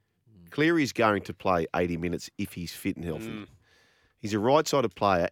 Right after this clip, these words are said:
Speaker 2: and he's a Pied Piper. So he's not the passive support person. He, he's the Pied Piper when he's at his best.
Speaker 1: Mm.
Speaker 2: So, in other words, it's another Nathan Cleary. Whereas I think with Burton, obviously he can play fullback, obviously he can play centre. He's a left-sided player.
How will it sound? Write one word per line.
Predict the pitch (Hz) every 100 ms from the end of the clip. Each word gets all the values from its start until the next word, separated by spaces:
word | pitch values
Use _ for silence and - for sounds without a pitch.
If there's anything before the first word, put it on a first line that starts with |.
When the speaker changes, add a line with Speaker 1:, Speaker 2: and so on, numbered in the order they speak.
| _
Speaker 2:
and | 123 135 139
he's | 117 113
a | 104
Pied | - 104 92
Piper. | - 95 90 67 80 _ _ _ _ _
So | 104
he's | 101
not | 135
the | 127
passive | - 117 - 90
support | 95 - 101 -
person. | 101 101 139 185 - - _
He, | 107 110 -
he's | 120 110
the | 110
Pied | - 110 101 85
Piper | - 90 90 87 82
when | - 92
he's | 87 95
at | 92
his | 82 80
best. | 82 76 - -
Speaker 1:
Mm. | 82 80 _ _ _
Speaker 2:
So, | - 131 131 -
in | 131
other | 131 135 131
words, | 120 113 98
it's | 92
another | 107 110 120 117 104 87 -
Nathan | 95 92 92
Cleary. | 82 92 87 76 73 _ _ _ _ _
Whereas | 113 117
I |
think | 120 240
with | 160
Burton, | - 127 135 90 87 - _ _ _ _ _ _ _ _ _
obviously | 156 151 139
he |
can | 110
play | 117 98
fullback, | - 90 85 82
obviously | 110 120 104
he |
can | 98
play | 98
centre. | 85 - 92 78
He's | - 110
a | 107
left-sided | 104 123 139 - 104 104 104
player. | - 87 80 -